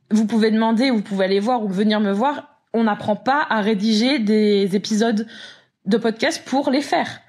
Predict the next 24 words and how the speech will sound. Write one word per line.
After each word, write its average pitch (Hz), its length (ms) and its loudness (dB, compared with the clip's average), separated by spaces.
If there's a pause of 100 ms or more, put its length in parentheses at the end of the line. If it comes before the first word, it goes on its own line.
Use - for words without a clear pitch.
(120)
C'est - 380 -6 (220)
pas 220 160 2
du 240 160 2
tout, 311 300 2
du 220 160 2
tout 302 160 0
ce - 100 -6
que 254 120 2
je 226 160 2
fais 302 340 -2 (500)
avec 190 240 -2
Rémi. 214 340 0 (220)
On 208 140 2
refuse 247 680 0
de 214 80 2
faire 220 200 -2
ça. 302 300 0
C'est 214 200 -2
peut-être 240 300 0
la 220 80 0
méthode 208 260 0
de 190 80 -2
certaines 190 280 -2
personnes. 311 380 0